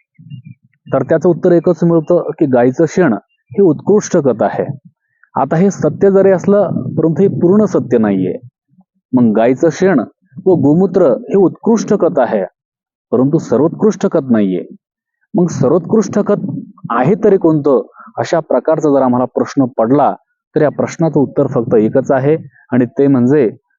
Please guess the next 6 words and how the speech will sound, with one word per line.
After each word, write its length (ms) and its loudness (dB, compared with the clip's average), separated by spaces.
हा 80 0
मुबलक 560 2
प्रमाणामध्ये 680 0
मिळणारा 540 0
सूर्यापासून 800 0
सूर्यप्रकाश. 1000 -2